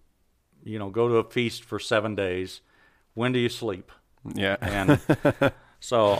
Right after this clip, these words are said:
Speaker 1: I, I wanna read, uh, this is from a book I have called King of the Jews,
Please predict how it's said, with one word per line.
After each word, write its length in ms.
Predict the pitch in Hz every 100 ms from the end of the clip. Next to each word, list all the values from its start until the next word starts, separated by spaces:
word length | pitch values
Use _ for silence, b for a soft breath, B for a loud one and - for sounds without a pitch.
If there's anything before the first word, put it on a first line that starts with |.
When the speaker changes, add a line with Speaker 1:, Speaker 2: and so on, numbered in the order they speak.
| 85
Speaker 1:
I, 180 | 120 117 - - - -
I 160 | 120
wanna 220 | 123 135 120
read, 360 | 131 127 104
uh, 200 | 107 101
this 240 | 101 127 -
is 80 |
from 220 | - 110 104
a 60 |
book 260 | 101 117 -
I 80 | 104
have 160 | 101
called 260 | - 98 92
King 200 | 107 101
of 80 | 92
the 80 | 92
Jews, 520 | 92 98 92 92 -